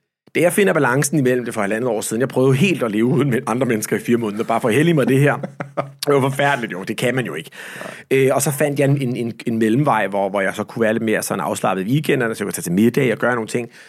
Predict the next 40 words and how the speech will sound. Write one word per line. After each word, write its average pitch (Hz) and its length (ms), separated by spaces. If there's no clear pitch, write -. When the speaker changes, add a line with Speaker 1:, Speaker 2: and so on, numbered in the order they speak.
Speaker 1:
Og 147 80
der 123 60
kunne 131 80
jeg 143 40
jo 127 60
se, 143 120
at 135 60
min 127 120
tal 127 260
blev 127 260
endnu 156 240
bedre, 98 540
end 123 140
de 107 160
var 104 60
gjort 90 300
før. 85 140
Altså, 113 320
jeg, 139 140
jeg, 135 160
jeg 131 180
lavede 127 180
en 151 80
større 139 480
udvikling 135 560
i 95 40
grove 107 240
tal. 110 280
En 135 200
bedre 151 280
udvikling 139 680
fra - 520
mit 104 100
startpunkt 139 680
til, 98 320
til 80 320
midterpunktet, 127 720
hvor 143 180
jeg 131 100
ligesom 135 420